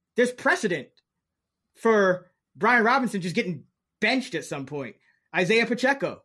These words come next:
late round guy, C E H starts the year. C E H got benched before he got hurt. Like, he got hurt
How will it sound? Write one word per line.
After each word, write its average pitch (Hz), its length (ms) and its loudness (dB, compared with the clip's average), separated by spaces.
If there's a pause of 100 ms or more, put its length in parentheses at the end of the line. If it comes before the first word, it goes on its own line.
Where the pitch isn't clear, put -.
(240)
late 175 400 0
round 233 320 2
guy, 214 460 2 (1120)
C 233 200 -2 (120)
E 233 40 4
H 247 180 2
starts 208 280 0
the 214 100 -4
year. 214 380 0 (600)
C 359 300 2
E 262 40 4
H 339 180 2
got 151 200 -2
benched 247 320 -2
before 180 380 0
he 160 60 0
got 147 160 -4
hurt. - 260 -4 (240)
Like, 190 140 -4
he 233 80 0
got 302 200 0
hurt - 320 -4